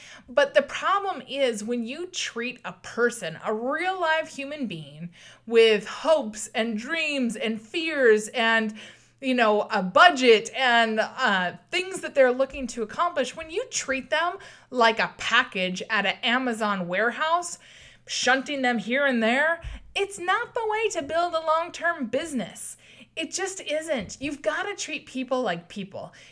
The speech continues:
You've gotta keep in mind that, you know, it's not, you don't have a hundred people on your email list. You, like, it's not just, like, a hundred faceless email names. It's a hundred bodies. Like, whenever I think about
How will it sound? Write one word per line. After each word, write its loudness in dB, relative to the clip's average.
You've -8
gotta -2
keep -10
in -2
mind -2
that, 0
you -2
know, 2
it's -8
not, -6
you -6
don't -2
have 0
a -10
hundred 0
people -6
on -2
your -6
email -6
list. -10
You, -6
like, 2
it's -4
not 0
just, -10
like, 0
a -8
hundred -2
faceless -6
email -4
names. -12
It's -6
a 4
hundred -4
bodies. -4
Like, -2
whenever 2
I 0
think -6
about -2